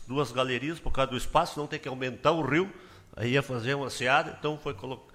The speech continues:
foi colocado ali naquele oito, eh, tubos, as galerias, né? Oito, e mais tubo de metro ao lado.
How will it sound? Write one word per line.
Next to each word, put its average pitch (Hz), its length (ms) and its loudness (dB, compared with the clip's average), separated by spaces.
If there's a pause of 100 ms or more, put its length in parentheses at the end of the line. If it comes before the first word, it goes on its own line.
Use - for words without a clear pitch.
(320)
foi 131 140 -2
colocado 139 640 4
ali 120 220 2
naquele 151 560 2 (1500)
oito, 190 440 2 (1700)
eh, 95 360 -12 (1080)
tubos, 147 300 0
as 92 140 0
galerias, 110 580 0
né? 151 180 2 (340)
Oito, 185 380 -2 (1080)
e 160 100 0
mais 170 440 4 (260)
tubo 190 260 6
de 185 120 4
metro 156 500 6 (440)
ao 170 180 4
lado. 117 380 4